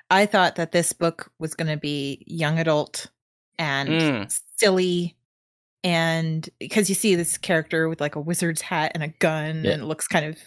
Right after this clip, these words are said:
Speaker 1: like
Speaker 2: Mm.
Speaker 1: sci-fi.
Speaker 2: Mm-hmm.
Speaker 3: Gun
Speaker 1: Um,
Speaker 3: wizard.
Speaker 1: so when I went into reading it,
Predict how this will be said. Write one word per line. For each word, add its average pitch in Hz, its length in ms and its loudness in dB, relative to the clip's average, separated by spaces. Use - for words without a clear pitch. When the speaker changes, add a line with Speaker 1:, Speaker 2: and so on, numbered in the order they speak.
Speaker 1:
like - 140 -12
Speaker 2:
Mm. 131 320 0
Speaker 1:
sci-fi. 156 520 2
Speaker 2:
Mm-hmm. 127 360 0
Speaker 3:
Gun 185 140 2
Speaker 1:
Um, 180 40 0
Speaker 3:
wizard. 185 720 4
Speaker 1:
so 208 240 6
when 185 260 2
I 170 200 0
went 170 320 -2
into 175 400 0
reading 196 580 2
it, 175 480 -2